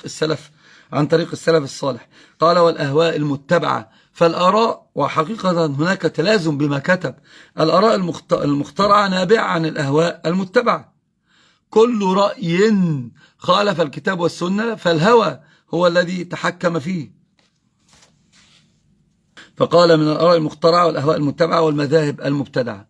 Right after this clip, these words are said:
نعوذ بالله. وهذه أيضا فيها دلالة على أن الهوى، الهوى، آه، يك-، ي-، ي-، الهوى ينت-، يثمر آراء مختلعة-، مخترعة ومذاهب مت-، مبتدعة.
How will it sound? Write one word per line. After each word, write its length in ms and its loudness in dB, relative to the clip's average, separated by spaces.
نعوذ 320 0
بالله. 340 -6
وهذه 340 2
أيضا 200 -2
فيها 220 -2
دلالة 480 -2
على 280 0
أن 140 0
الهوى، 460 2
الهوى، 540 0
آه، 100 -4
يك-، 280 -6
ي-، 120 -4
ي-، 640 -8
الهوى 360 4
ينت-، 420 -2
يثمر 720 -2
آراء 300 4
مختلعة-، 720 0
مخترعة 640 -2
ومذاهب 680 0
مت-، 380 -6
مبتدعة. 640 -4